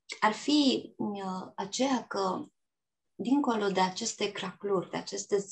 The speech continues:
zone care te, te conduc ca cititor către, către fantastic, uh, mai există în firul narrativ, uh, două constante. Una ar fi întâlnirea și una ar fi iubirea.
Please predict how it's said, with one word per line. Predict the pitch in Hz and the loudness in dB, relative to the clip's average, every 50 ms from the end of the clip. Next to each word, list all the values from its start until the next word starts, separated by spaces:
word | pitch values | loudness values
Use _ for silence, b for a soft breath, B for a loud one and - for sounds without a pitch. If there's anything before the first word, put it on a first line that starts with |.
| - - | 0 4
zone | 196 202 196 185 180 180 180 - | 6 6 6 6 4 -2 -4 -4
care | - 180 180 185 - - | -4 -4 -4 -4 -6 -8
te, | 185 185 190 - - B B B B B | -8 -8 -8 -8 -10 B B B B B
te | - 202 | -2 -2
conduc | 202 - 202 190 190 190 208 226 220 | 0 0 0 0 2 4 4 4 4
ca | - 190 | 2 0
cititor | 185 - - - 196 190 190 - 202 196 185 175 - - - - _ _ | -4 -4 -4 -2 -2 -2 0 0 0 0 2 0 0 -4 -8 -14 _ _
către, | - 170 170 - - 175 175 180 - 170 - - - | -6 -6 -6 -4 -4 -4 -4 -2 -4 -4 -6 -8 -4
către | - 196 190 190 180 | -4 -4 -4 -4 -6
fantastic, | 180 - 190 180 175 175 175 185 208 - - - 269 269 B B B B B B B B B B - | -6 -2 -2 -2 -2 -2 -2 -4 -4 -4 -6 -6 -6 -6 B B B B B B B B B B 2
uh, | 220 214 220 - - | 4 4 4 4 6
mai | 240 247 262 247 | 8 10 10 10
există | 226 214 320 349 339 - 302 | 8 8 6 6 6 6 6
în | 269 247 | 6 6
firul | 247 254 262 277 247 | 6 6 6 6 4
narrativ, | 226 214 190 190 190 185 - - 226 240 220 202 190 196 | 4 4 2 2 0 -2 -2 -2 -2 -2 -2 -2 -2 -2
uh, | 196 190 190 185 180 175 175 - - - - - | 0 0 2 2 2 0 0 -4 -8 -12 -14 -14
două | - - 180 190 214 220 214 196 | -8 -6 -2 0 2 2 2 0
constante. | 202 - 185 180 165 - - 170 165 180 180 - - - - _ _ | -2 -4 -6 -6 -6 -6 -6 -6 -6 -6 -8 -12 -14 -16 -16 _ _
Una | - 226 254 254 | 4 6 8 8
ar | 226 214 | 8 6
fi | - - | 2 -2
întâlnirea | 226 233 220 - 196 185 185 180 180 185 190 208 254 - _ _ _ _ | -2 -2 -2 -2 -2 -2 -2 -2 -2 -2 -4 -4 -4 -6 _ _ _ _
și | - - - - | -8 -8 -6 -4
una | 214 214 208 | -2 -2 -2
ar | 196 190 | -4 -6
fi | - - - 202 | -8 -10 -12 -10
iubirea. | 196 185 156 - 170 - - - - - | -8 -8 -8 -8 -8 -8 -8 -10 -12 -12